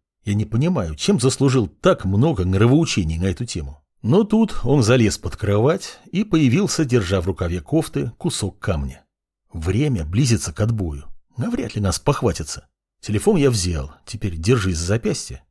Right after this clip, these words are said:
а я возьму камень в ладонь», сказал он, стараясь не делать резких движений, встал, наполовину присев боком ко мне и протянул руку. Не прошло и мгновения после того, как я ухватился за его запястье,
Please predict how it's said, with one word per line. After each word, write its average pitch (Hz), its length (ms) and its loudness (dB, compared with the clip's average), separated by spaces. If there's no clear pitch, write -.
а 127 80 0
я 208 100 2
возьму 101 300 2
камень 98 380 0
в 76 80 -4
ладонь», 92 400 0
сказал 113 500 2
он, 175 280 4
стараясь 107 580 -2
не 110 80 6
делать 92 400 -2
резких 90 400 -4
движений, 143 580 0
встал, 113 640 -2
наполовину 104 540 -2
присев 110 500 -4
боком 95 320 -2
ко 101 140 0
мне 180 260 4
и - 260 -4
протянул 87 600 -8
руку. - 380 -10
Не 113 140 -2
прошло 151 460 4
и 147 40 6
мгновения 107 920 0
после 87 240 -8
того, 98 260 -2
как 98 240 -4
я 143 220 4
ухватился 110 640 0
за 104 120 0
его 110 200 2
запястье, 98 680 -6